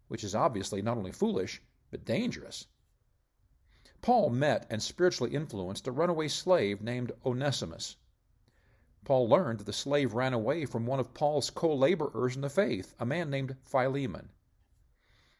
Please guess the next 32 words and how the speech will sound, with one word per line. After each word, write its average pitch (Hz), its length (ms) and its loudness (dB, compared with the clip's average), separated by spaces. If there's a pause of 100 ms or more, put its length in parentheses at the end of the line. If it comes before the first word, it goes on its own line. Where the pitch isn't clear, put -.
(140)
After 233 220 2
some 151 320 0
intense 131 480 -2
discipling, 110 600 -2 (640)
Paul 208 320 6
appealed 131 520 0
to - 40 -10
Philemon 107 640 -2 (200)
to 147 60 -2
forgive 151 420 2
him 110 220 0
and 110 280 -4
reinstate 160 480 0
him. 85 240 -8 (800)
The 87 80 -10
manner 120 400 0
in 104 140 0
which 147 180 -2
he 131 160 2
introduced 139 480 2
his 98 160 -4
letter 131 260 2
is 101 120 -2
very 135 200 0
interesting. - 460 -10 (880)
He 147 100 -4
wrote 208 180 6
in 127 120 -2
Philemon 127 500 0
one 120 260 0
one, 101 360 -4 (1040)
"Paul, 113 440 2